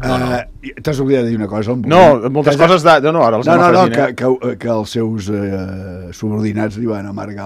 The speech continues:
Speaker 2: la carrera a
Speaker 3: Sí,
Speaker 2: la presidència del govern.
Speaker 3: quan va,
Speaker 2: Eh?
Speaker 3: sí, sí.
Speaker 2: Bueno, jo crec que el Borrell és un bon, serà un bon ministre. Jo crec que és del sector més socialdemòcrata clàssic del psoe, que vull dir, so-,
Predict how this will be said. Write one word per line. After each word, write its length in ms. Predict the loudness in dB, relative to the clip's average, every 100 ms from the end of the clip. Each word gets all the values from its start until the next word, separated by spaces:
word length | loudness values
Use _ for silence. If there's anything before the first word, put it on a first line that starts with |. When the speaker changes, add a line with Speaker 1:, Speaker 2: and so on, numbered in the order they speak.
| -12
Speaker 2:
la 80 | -12
carrera 380 | -12 -10 -10 -8
a 60 |
Speaker 3:
Sí, 140 | -4 -4
Speaker 2:
la 60 | -6
presidència 400 | -10 -12 -12 -18
del 80 | -10
govern. 100 | -4
Speaker 3:
quan 220 | -4 -4 -6
va, 140 | -6 -4
Speaker 2:
Eh? 420 | -6 -8 -12 -16 -16
Speaker 3:
sí, 80 | -16
sí. 160 | -16 -2
Speaker 2:
Bueno, 240 | 4 6
jo 80 | 8
crec 140 | 6 4
que 80 | 0
el 40 |
Borrell 260 | 0 -2 -2 -2
és 80 | -4
un 120 | -4
bon, 240 | -6 -8
serà 140 | -8 -6
un 80 | -6
bon 100 | -10
ministre. 440 | -12 -16 -14 -14 -14 -20
Jo 140 | -20 -20
crec 180 | -20 -18
que 100 | -16 -14 -16
és 100 | -16
del 160 | -16 -16
sector 800 | -16 -18 -16 -14 -12 -14 -16 -10
més 200 | -6 -6 -8
socialdemòcrata 720 | -10 -8 -6 -6 -8 -8 -10 -10
clàssic 400 | -12 -12 -16 -16
del 360 | -14 -12 -10 -12
psoe, 320 | -8 -8 -8
que 80 | -12
vull 160 | -16
dir, 80 | -16
so-, 160 | -18